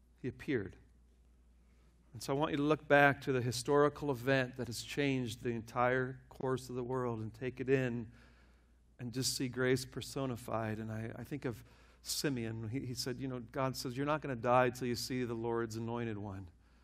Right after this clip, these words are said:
And that day, another day, like every other day, that old man walks into the temple, and there he is. He sees him,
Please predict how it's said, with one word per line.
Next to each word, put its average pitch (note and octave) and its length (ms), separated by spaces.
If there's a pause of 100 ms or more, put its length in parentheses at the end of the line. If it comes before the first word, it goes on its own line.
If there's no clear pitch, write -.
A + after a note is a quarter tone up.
(320)
And B2 100
that B2 140
day, C#3 340
another C#3 280
day, C#3 320
like B2+ 160
every B2+ 180
other C3+ 140
day, A#2+ 340
that A#2 140
old B2 200
man A#2+ 280
walks A#2 340
into A#2+ 220
the A2+ 80
temple, A2+ 560 (540)
and A2+ 140
there A#2 160
he A#2 120
is. A2 160
He A2 80
sees A#2+ 400
him, G2+ 260